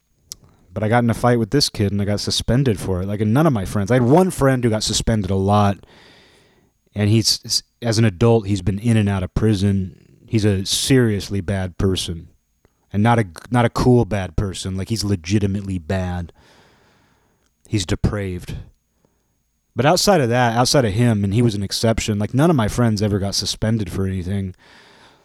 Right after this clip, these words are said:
So it's kinda, it was kinda funny getting suspended, but j-, just one of those things where, like, sometimes those kids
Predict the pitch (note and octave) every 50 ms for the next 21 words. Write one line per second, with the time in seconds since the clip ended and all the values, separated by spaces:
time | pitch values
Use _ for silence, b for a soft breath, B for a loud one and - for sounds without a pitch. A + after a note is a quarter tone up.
0 | b b b b _ - - A2 - - C3+ A#2 A2+ A2+ A2+ G#2 - B2 A2 G2
1 | - - A#2 A2+ A2 G#2+ G2 G2+ G2 G2 F#2 - G2+ - - - A2 G#2+ G#2+ G2
2 | G#2+ G#2 F2+ F2 F2+ G#2+ G#2 G2 _ _ _ _ _ _ _ _ _ _ _ _
3 | _ _ _ _ _ _ _ _ _ _ _ _ _ _ _ - - G#2 G2+ -
4 | - A#2+ - A#2+ A#2 B2 - A#2 B2 A2+ G2+ G2+ F#2+ - - A#2+ B2 A#2+ A2+ A2
5 | F#2 F#2+ G#2 G#2 G#2 G#2 G#2 F#2+ - - B B B B B B B B B B
6 | B B _ _ _ _ _ _ _ _ _ _ - F#2 - _ _ _ _ _
7 | _ _ _ - - - D3+ D#3 D#3 F3+ F3+ E3 C#3 A#2 A2+ B2+ B2+ A2+ - -
8 | - - C#3+ D3 C3+ A2 G2+ F#2 - -